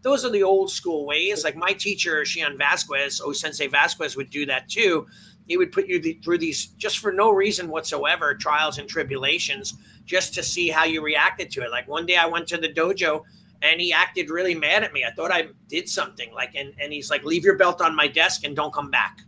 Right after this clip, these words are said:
And for, like, a week, every day, I'd drive all the way to Ridgewood, Queens, and go to the dojo, an hour there, an hour back.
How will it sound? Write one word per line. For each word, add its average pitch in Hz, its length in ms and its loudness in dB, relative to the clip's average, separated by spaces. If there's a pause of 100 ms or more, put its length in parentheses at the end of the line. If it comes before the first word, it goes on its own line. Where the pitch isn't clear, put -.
(580)
And 160 260 2
for, 175 100 2
like, 180 200 4
a 175 60 4
week, 196 380 -2
every 165 280 0
day, 175 280 4
I'd 135 200 0
drive 147 340 0
all 156 140 0
the 185 80 2
way 180 100 2
to 160 100 2
Ridgewood, 147 440 -4
Queens, 160 440 -6
and 139 120 -6
go 151 160 -2
to 143 60 -2
the 131 120 -4
dojo, 156 360 0
an 135 140 -8
hour 151 360 4
there, 151 240 2
an 135 80 -2
hour 143 300 2
back. 151 380 2